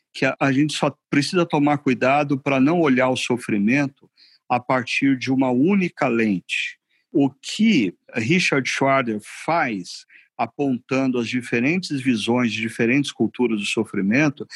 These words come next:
tá muito próximo do que nós vemos nas narrativas bíblicas.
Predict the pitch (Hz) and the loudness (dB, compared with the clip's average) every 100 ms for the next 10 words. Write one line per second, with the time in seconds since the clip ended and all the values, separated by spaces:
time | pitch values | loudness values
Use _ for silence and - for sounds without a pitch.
0 | - - - 151 143 143 185 240 233 160 | -16 -16 -4 2 4 4 4 4 2 -2
1 | 139 139 165 160 - 113 98 92 - - | 0 2 2 0 -2 -2 -2 -6 -14 -20
2 | _ - 139 139 160 160 147 110 110 131 | _ -2 0 0 0 2 0 0 2 2
3 | 156 143 110 104 131 120 127 117 113 - | 4 2 0 -2 -2 0 0 0 -2 -2
4 | 110 107 98 98 98 85 - - - - | -2 -2 -4 -4 -2 -2 -10 -12 -10 -10